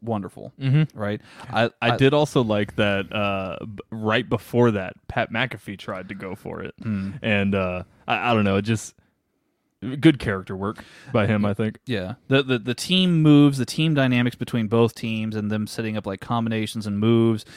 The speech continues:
Speaker 1: and then the final flurry to the finish was great, I
Speaker 2: Mm-hmm.
Speaker 1: thought.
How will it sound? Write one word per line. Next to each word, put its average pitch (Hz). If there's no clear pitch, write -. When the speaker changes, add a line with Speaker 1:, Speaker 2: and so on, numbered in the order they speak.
Speaker 1:
and 120
then 123
the 110
final 131
flurry 123
to -
the 104
finish 117
was 101
great, 110
I 107
Speaker 2:
Mm-hmm. 117
Speaker 1:
thought. 117